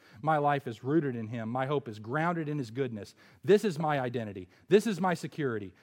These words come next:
This is my strength when I feel like I'm wandering aimlessly and hopelessly through one disappointment after another. Whatever I may encounter, whether good or bad, of this I may be certain, I have been rooted in Christ.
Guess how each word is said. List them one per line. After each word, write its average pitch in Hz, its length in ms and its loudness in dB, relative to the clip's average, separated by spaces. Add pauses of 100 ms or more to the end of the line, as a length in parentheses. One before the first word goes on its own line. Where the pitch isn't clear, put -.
(120)
This 190 180 4
is 196 140 -2
my 196 160 4
strength 175 400 -2
when 156 140 -2
I 143 80 -2
feel 165 180 0
like 151 180 2
I'm 143 160 -2
wandering 147 480 -2
aimlessly 139 540 -4
and 120 100 -6
hopelessly 147 480 -4
through 135 160 -8
one 143 220 -4
disappointment 139 560 -8
after 131 240 -8
another. 120 360 -10 (300)
Whatever 190 560 0
I 170 160 2
may 160 160 -2
encounter, 165 500 -2
whether 139 300 -2
good 156 220 -2
or 143 160 -2
bad, 143 340 0 (220)
of 120 120 -4
this 160 200 -4
I 135 160 -4
may 135 160 -2
be 127 100 -6
certain, 131 340 -6
I 120 120 -8
have 117 140 -8
been 110 120 -8
rooted 104 300 -10
in 98 100 -12
Christ. 87 460 -14